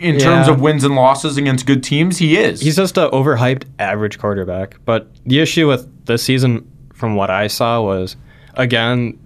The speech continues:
Speaker 2: the biggest question on the Vikings is, what are they gonna do about their offensive line? Last y-, two years ago, they brought in Mike Remmers and some other people, and they haven't really done anything. Now, this year, it's, like, the same story.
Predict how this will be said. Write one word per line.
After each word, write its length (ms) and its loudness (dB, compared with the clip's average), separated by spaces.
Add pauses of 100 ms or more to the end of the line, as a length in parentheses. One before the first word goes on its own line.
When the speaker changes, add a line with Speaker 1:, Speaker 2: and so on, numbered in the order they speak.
Speaker 2:
the 160 -2
biggest 360 -2
question 300 -4
on 60 -2
the 60 -4
Vikings 460 -4
is, 300 -6 (240)
what 180 -2
are 80 2
they 140 0
gonna 160 -2
do 120 -2
about 220 -4
their 140 -4
offensive 400 -4
line? 340 -4 (500)
Last 420 -2
y-, 140 -4
two 120 2
years 240 2
ago, 200 2
they 260 0
brought 380 -4
in 120 -2
Mike 240 -2
Remmers 500 -2
and 320 -6
some 140 -6
other 200 -2
people, 560 -2 (580)
and 220 -2
they 160 2
haven't 280 0
really 200 2
done 220 0
anything. 460 -2
Now, 180 -4
this 300 -2
year, 180 0
it's, 240 -6
like, 140 -4
the 80 -10
same 260 -2
story. 540 -2